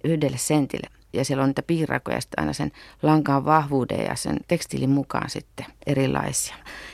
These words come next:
Tämä jatkaa tämä Ester, että jos pirtavarasto on niin suuri, että on valinnan vara,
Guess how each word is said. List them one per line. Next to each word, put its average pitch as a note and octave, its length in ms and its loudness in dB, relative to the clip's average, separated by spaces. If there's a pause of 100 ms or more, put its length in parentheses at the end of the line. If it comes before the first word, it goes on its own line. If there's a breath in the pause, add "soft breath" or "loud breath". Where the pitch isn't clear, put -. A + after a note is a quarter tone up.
(120)
Tämä G3 200 4 (300)
jatkaa G3 420 2
tämä D3+ 240 2 (180)
Ester, D#3+ 460 4
että E3 240 2
jos F3+ 220 2
pirtavarasto D#3 840 2
on G3 160 4
niin B3+ 180 0
suuri, A#3 340 2
että F#3 220 0
on F#3+ 120 2
valinnan D#3+ 460 2
vara, A#3+ 340 0